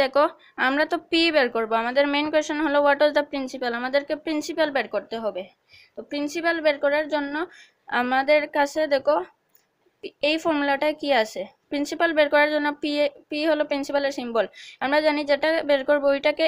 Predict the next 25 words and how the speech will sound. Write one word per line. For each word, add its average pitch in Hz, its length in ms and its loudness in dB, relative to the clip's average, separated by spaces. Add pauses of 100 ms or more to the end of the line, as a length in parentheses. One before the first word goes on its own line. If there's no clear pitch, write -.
(160)
এইরকম 285 300 2 (160)
equal 330 380 0
to 339 60 -2 (100)
সাইনের 285 320 2 (120)
লেফট 262 260 0
সাইডে 285 280 2
রাখা 226 180 -2
লাগে। 190 140 -4 (440)
তো - 120 -2
আমরা 294 200 0
যদি 330 140 -4 (120)
প্রিন্সিপালকে 349 720 -2 (320)
কোনো 320 260 0
মতে 320 160 0 (100)
আমরা 302 160 2 (640)
ওয়ান 302 280 6 (440)
পি 330 140 2 (460)
equal 370 340 0 (220)
to 277 80 -2 (260)
কিছু 285 180 -4 (100)
আনতে 262 220 -2
পারি, 254 220 0
তাহলে 269 280 0
এটা 269 180 -2
প্রিন্সিপাল 254 320 -6